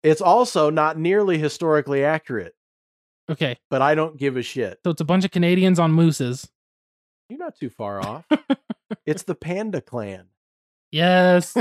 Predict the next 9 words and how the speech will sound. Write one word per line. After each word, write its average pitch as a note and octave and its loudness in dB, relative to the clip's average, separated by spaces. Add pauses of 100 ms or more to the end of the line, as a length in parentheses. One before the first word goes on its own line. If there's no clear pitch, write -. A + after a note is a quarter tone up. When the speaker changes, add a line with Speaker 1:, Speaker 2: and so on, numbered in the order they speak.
(340)
Speaker 1:
<laughs> - -2
Speaker 2:
Oh C#3+ -2
my C3 -2
gosh, C3+ -4
of C#3+ -12
course. C#3 -6 (1000)
Speaker 1:
The D3+ -2
Panda G#3+ -4
Clan G#2 -8